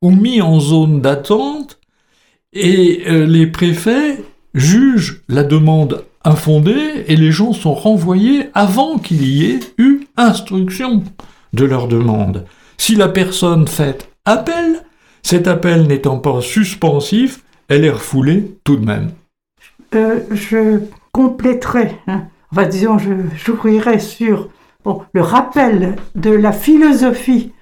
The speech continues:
Speaker 2: de la politique d'immigration actuelle de la France. Alors ça, c'est un propos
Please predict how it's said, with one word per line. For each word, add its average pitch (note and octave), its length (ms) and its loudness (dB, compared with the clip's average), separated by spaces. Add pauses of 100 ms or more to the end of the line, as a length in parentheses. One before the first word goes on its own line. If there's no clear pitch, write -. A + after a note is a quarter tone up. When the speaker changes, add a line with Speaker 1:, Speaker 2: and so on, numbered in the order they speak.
(220)
Speaker 2:
de G#3 120 0
la G#3 240 2
politique A#3+ 880 -2
d'immigration G#3+ 800 0
actuelle G3+ 400 -2
de F3 80 -2
la E3 160 0
France. - 600 -4 (540)
Alors F3+ 220 -2
ça, D#4+ 160 0
c'est C4 260 -2
un A#3 120 2
propos A#3+ 520 -2